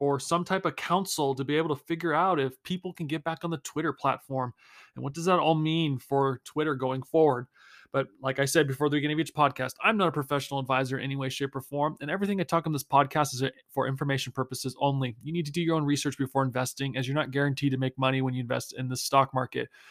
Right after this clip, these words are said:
Please also note, too, that your prof-, your professional advisor would actually know your financial situation a lot better than I would. And they can help you guide you along your way for your financial situation.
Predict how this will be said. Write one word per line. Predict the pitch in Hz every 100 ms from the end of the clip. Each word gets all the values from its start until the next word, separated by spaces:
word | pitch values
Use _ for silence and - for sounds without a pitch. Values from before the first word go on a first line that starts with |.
| -
Please | - 139
also | 143 139
note, | 139 135 -
too, | 147
that | 135
your | 135 131
prof-, | 143 - _
your | 139
professional | 135 131 170 175 170 143
advisor | 131 131 135
would | 131
actually | 131 143
know | 131
your | 131 127
financial | 135 131 127
situation | 123 127 135 131 127 -
a | 131
lot | 123 123 113
better | 131 127
than | 131 -
I | 165
would. | 156 135 139 - _ _ _ _ _ _ _ _ _
And | 170 190
they |
can | 170
help | 170 160
you |
guide | 147 147 131
you | 147 143
along | 135 135
your | 131 127
way | 123 123
for | - 123 117 - - - - - _ 120
your | 127 123
financial | 139 131 135 143
situation. | 135 - 139 143 135 123